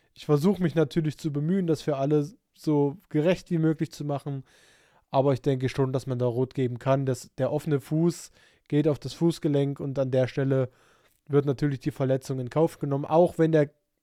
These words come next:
Bürcher, wie er anscheinend heißt,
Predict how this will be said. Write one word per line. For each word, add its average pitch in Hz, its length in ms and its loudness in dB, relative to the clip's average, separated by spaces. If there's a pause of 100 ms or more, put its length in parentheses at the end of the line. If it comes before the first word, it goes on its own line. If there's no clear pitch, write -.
(1000)
Bürcher, 170 600 6
wie 165 80 2
er 160 200 2 (200)
anscheinend 147 460 -6
heißt, 147 260 0